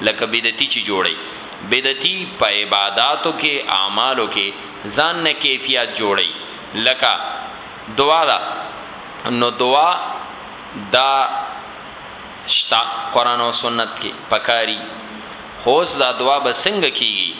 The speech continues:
نو د دعا د پاره هيئت او کیفیت باغی چې کوم محمد رسول الله صلی الله علیه وسلم کړی.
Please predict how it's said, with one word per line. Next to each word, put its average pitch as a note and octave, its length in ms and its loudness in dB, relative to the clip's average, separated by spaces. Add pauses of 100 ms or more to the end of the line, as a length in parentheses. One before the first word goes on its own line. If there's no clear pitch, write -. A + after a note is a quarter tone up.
(320)
نو A2 140 0
د A#2 180 2
دعا C#3 240 4
د C#3+ 200 2
پاره C#3 340 4
هيئت A#2 480 4
او G#3 120 6
کیفیت C3+ 560 0
باغی C#3 300 4
چې C#3+ 180 -2
کوم B2 140 -2
محمد A#2+ 280 0
رسول A#2 280 -2
الله G2 80 2
صلی - 120 -4
الله - 0 -
علیه - 20 -4
وسلم F#2+ 240 -2
کړی. - 140 -6